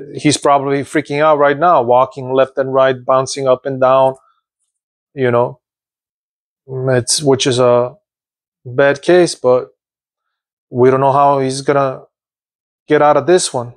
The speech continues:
but he's, he's gotta, whatever he's gotta do, he's gotta do.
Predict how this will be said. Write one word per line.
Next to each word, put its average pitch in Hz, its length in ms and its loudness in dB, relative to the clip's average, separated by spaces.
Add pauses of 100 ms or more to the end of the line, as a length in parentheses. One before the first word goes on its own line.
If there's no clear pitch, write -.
but 127 320 0 (1600)
he's, 127 440 0
he's 127 340 -4
gotta, 127 500 0 (3500)
whatever 147 540 2
he's 151 160 0
gotta 147 220 0
do, 156 80 -2
he's 160 140 0
gotta 143 240 0
do. 160 260 -2